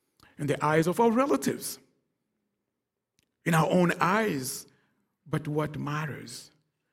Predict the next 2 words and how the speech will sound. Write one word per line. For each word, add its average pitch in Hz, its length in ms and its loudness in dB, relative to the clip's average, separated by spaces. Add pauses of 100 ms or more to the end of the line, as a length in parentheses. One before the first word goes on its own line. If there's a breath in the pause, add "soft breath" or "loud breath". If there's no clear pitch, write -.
(480)
is 107 520 -10 (1120)
that 117 160 -12